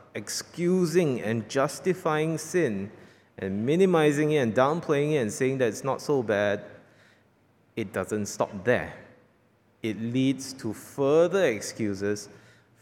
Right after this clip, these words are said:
further justifications, as Saul will, will show us later on.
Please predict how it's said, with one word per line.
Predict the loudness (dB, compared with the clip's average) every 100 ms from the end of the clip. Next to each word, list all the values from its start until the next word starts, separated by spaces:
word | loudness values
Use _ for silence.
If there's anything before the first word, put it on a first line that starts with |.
| _
further | _ 2 4 4 2
justifications, | 2 0 0 -6 -6 -2 -2 -2 -6 -6 -10 -16 -20 _
as | -6 -2
Saul | 2 2
will, | 4 2 0 -10 -16 -6
will | -6
show | 2 2 4
us | 0 -2 -4
later | 0 0
on. | -2 -6